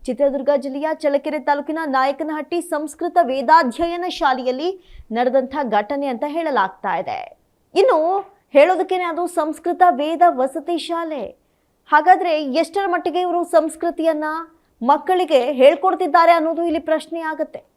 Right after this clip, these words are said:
ಇನ್ನು ಒಂಬತ್ತು ವರ್ಷದ ವಿದ್ಯಾರ್ಥಿ ತರುಣ್ ಹಲ್ಲೆಗೊಳಗಾದಂಥ ವಿದ್ಯಾರ್ಥಿ ಆಗಿದ್ದಾನೆ. ವೀರೇಶ್ ಹಿರೇಮಠ್ ಹಲ್ಲೆ ಮಾಡಿದಂಥ ಮುಖ್ಯ ಶಿಕ್ಷಕ. ವಿಡಿಯೋ ಕೂಡ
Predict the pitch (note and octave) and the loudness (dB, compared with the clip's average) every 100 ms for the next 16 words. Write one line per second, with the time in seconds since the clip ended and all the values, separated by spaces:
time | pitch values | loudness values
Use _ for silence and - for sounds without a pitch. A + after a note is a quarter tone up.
0 | _ _ - A#3 C#4 C#4+ D#4 D#4+ C#4+ C#4 | _ _ -6 0 2 2 0 -6 -4 -2
1 | C#4+ B3 E4 D#4 D#4 D#4 D4 D4 E4 D#4+ | -2 -2 0 0 0 -4 -2 -2 -4 -4
2 | C#4 C#4+ C#4+ C#4+ C#4+ D4 C#4+ D4+ B3+ A3 | 0 0 0 2 4 2 -2 0 0 0
3 | C#4 C#4+ C#4+ C#4+ C#4 C#4 D4 D4 - _ | 2 2 2 2 2 0 -4 -4 -8 _
4 | _ _ _ - G#3+ C4+ D#4+ - D4 C#4+ | _ _ _ -4 0 4 4 2 4 6
5 | E4+ C#4+ A3 B3+ C#4+ E4 E4 D4+ D4+ D4 | 6 2 0 2 6 6 6 2 0 0
6 | F4+ C#4+ - - G4+ G4+ D#4+ - - - | 0 2 -2 -2 -2 -2 -6 -8 -6 -2
7 | A3 - _ _ _ F#3+ A#3+ D4 D4 C#4+ | -2 -2 _ _ _ -8 2 4 4 4